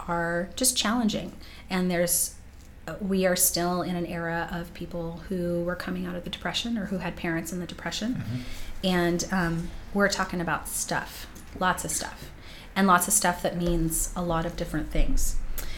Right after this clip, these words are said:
Speaker 1: And so, um, helping families walk through that and what to do, and using, um, some great referrals in the Western Washington area
Speaker 2: Mm-hmm.
Speaker 1: of, you know, whether it be movers or cleaners or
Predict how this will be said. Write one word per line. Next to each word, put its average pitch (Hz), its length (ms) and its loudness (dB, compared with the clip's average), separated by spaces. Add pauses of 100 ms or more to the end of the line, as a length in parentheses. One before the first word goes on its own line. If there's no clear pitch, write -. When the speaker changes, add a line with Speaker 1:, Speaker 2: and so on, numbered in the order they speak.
(160)
Speaker 1:
And 185 140 4
so, 175 600 6
um, 170 540 0
helping 196 320 2
families 190 540 0
walk 160 200 0
through 165 300 -4
that 214 320 -2
and 170 180 -2
what 170 180 -4
to - 100 -4
do, 170 340 -2
and 175 260 0
using, 170 540 0
um, 165 580 -2
some 196 240 0
great 202 480 2
referrals 156 540 -2
in 160 60 0
the 170 60 -2
Western 165 280 -4
Washington 151 380 -4
area 160 420 -4
Speaker 2:
Mm-hmm. 143 420 -2
Speaker 1:
of, 170 360 2
you 196 80 4
know, 170 80 2
whether 175 200 2
it 160 80 -2
be 175 120 -2
movers 180 640 6
or 165 180 0
cleaners 175 680 2
or 160 560 0